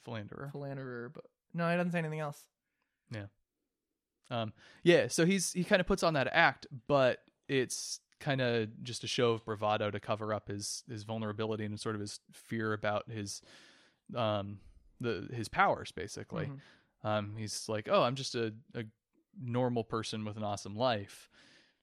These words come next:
Speaker 1: You just shove my powers away and not think about 'em." And then as the movie goes on, he kinda, he has to break them out in certain moments, and then at the end, he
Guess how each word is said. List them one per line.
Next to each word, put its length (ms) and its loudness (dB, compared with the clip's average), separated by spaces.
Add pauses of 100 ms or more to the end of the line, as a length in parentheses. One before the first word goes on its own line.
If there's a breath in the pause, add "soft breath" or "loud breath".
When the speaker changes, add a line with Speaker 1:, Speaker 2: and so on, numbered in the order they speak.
(100)
Speaker 1:
You 240 -8
just 220 -8
shove 340 -2
my 80 -6
powers 360 -2
away 180 -8
and 80 -10
not 160 -8
think 220 -6
about 280 -12
'em." 120 -14 (360 soft breath)
And 140 0
then 400 0 (420)
as 140 0
the 80 -2
movie 220 2
goes 220 2
on, 180 2
he 80 -4
kinda, 280 -4
he 200 -6 (880)
has 260 0
to 80 -6
break 260 -2
them 120 -4
out 180 0
in 60 -10
certain 260 -8
moments, 320 -6
and 160 -6
then 120 -4
at 160 -8
the 120 -10 (160)
end, 220 2
he 120 -4